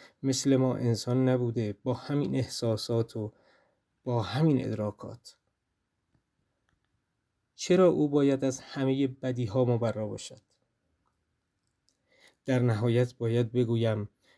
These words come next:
که از واکنش همه شما عزیزان شاد شدم.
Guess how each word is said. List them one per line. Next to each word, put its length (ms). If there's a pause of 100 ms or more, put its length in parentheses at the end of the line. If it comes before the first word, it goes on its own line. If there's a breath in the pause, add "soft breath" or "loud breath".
که 120
از 160
واکنش 600
همه 720
شما 420
عزیزان 460
شاد 320
شدم. 380